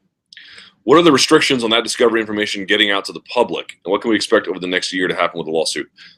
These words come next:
The latter part of the question is probably best suited for, uh, Paul Gift. You can find him on Twitter at M M A Analytics. He's been covering it for Bloody Elbow, and him and, and John Nash better than anyone.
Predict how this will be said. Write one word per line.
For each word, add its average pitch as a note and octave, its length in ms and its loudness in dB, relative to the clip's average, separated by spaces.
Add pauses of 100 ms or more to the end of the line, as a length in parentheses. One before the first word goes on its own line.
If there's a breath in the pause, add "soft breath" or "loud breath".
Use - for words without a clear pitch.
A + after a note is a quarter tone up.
(100)
The G2 60 -2
latter C3 240 4
part C#3+ 140 6
of A2+ 40 6
the A#2+ 60 0
question A#2 320 4
is G2+ 100 -4
probably A2 260 4
best G2 220 2
suited G2+ 200 0
for, F2 340 2
uh, D#2+ 240 2 (160)
Paul F#2+ 240 2
Gift. F#2+ 300 -2
You - 80 -16
can F2 80 -8
find F2+ 200 -2
him E2+ 80 -6
on D#2+ 60 -4
Twitter F#2 320 -4
at E2+ 240 0
M F2 140 -8
M E2+ 80 -6
A F2 100 -2
Analytics. D#2+ 480 -4
He's - 100 -12
been D2 140 -18
covering D#2+ 300 -4
it D2+ 80 -10
for D2 160 -6
Bloody D#2 260 0
Elbow, F2 320 4 (520 loud breath)
and F2 120 -2
him G2 220 0
and, E2 320 -4
and D2+ 160 -6
John E2+ 220 2
Nash E2+ 260 0
better D#2+ 160 2
than D2 100 -8
anyone. F2+ 320 0